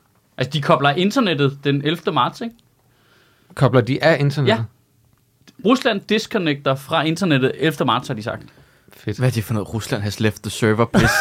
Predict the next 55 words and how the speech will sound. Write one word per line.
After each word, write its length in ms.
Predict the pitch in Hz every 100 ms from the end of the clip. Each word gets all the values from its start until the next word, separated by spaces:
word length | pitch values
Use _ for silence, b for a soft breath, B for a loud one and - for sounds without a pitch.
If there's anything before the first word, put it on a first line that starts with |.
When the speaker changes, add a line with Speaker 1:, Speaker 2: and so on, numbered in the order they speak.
| -
Speaker 2:
<laughs> 140 | - 151
Altså, 200 | 151 170 170
det, 220 | 180 - -
jamen, 400 | 170 180 180 143 - -
hold 220 | 151 185 175
kæft, 380 | - 190 185 -
det 140 | 170
bliver 200 | 160 170
perf-, 280 | 147 151 143
Speaker 3:
Hvad 120 | 165 190
Speaker 2:
det 80 |
bliver 160 | 160 190
Speaker 3:
har, 20 |
Speaker 2:
fedt 200 | 170 202
Speaker 3:
hvad 80 | 196
Speaker 2:
at 80 | 165
spille 320 | - 175 180
alle 200 | 151 160
online-spil 680 | 156 165 151 135 156 139 131 120
fra 160 | 143
nu 160 | 135 143
af. 200 | 123 113 131 - _ _ - -
Det 100 | 170
er 40 |
Speaker 1:
Ej, 40 | 185
Speaker 2:
altid 240 | 190 196 185
russerne, 420 | 175 165 170 139
der 60 |
er 40 | 143
Speaker 1:
jeg, 40 |
jeg, 60 | -
jeg 80 | 160
Speaker 2:
pisseirriterende. 400 | 160 135 151 139
Speaker 1:
vil 60 |
bare 120 | 131 226
Speaker 2:
Ej. 100 | -
Speaker 1:
sige, 120 | -
gå 260 | 196 220 240
Astralis, 460 | - 170 233 269
mand. 220 | 139 127 -
Er 100 | 147
du 80 | 165
sindssyg? 500 | - 240 - 180 156 151
Speaker 2:
Ja. 40 |
Speaker 1:
Der 60 | 151
er, 200 | 143 131
der 140 | 147
er 40 |
nogle 180 | 139 127
hold, 200 | 160 240
der 80 | 226
ryger 180 | 165 127
banen 260 | 135 180 175
der, 120 | 123
ikke? 160 | 190